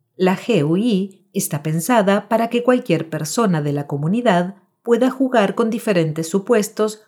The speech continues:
utilizando una versión más sencilla de la hoja de cálculo.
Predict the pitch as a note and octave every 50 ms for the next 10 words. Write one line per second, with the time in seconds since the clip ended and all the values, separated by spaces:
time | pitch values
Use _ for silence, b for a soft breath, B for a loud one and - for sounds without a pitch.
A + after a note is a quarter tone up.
0 | _ _ B3 A#3+ - C4+ B3+ C4+ B3+ - A3+ G#3 G#3 G#3+ A#3 A#3+ A#3+ - - -
1 | C#4 C#4 D4 D4 C4+ C4 B3+ B3+ - A3 F3 D3+ C#3 C#3+ D3 D#3 F3 - - B3
2 | A#3+ A#3+ A#3+ - G#3 F3 D#3+ F#3 G3 G#3 A3 A3+ A#3 A3 F3+ D#3+ C#3+ - - D#3
3 | D3 D3+ D3+ D3+ F3+ E3+ F3 E3 D#3+ - - D3 C#3+ C#3 C3+ C3 C3 - _